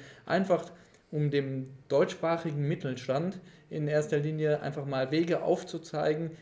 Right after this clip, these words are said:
wie kann ich das denn seriös in diesem Zeitalter machen, äh, mich in dieser Transformation der Digitalisierung richtig aufzustellen, dass ich auch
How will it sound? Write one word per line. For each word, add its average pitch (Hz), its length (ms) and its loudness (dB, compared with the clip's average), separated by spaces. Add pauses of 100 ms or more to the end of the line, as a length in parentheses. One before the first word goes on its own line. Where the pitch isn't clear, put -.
(140)
wie 180 180 -4
kann 185 200 2
ich 180 160 -6
das 151 220 -2
denn 131 180 0
seriös 151 600 0
in 151 120 -4
diesem 143 360 -4
Zeitalter 131 480 -2
machen, 151 360 -4 (340)
äh, 139 200 0 (160)
mich 175 520 -2
in 160 120 -2
dieser 143 220 0
Transformation 170 840 0
der 147 100 4
Digitalisierung 143 760 -2
richtig 147 340 -4
aufzustellen, 139 640 -4
dass 127 200 -6
ich - 180 -12 (280)
auch 135 260 0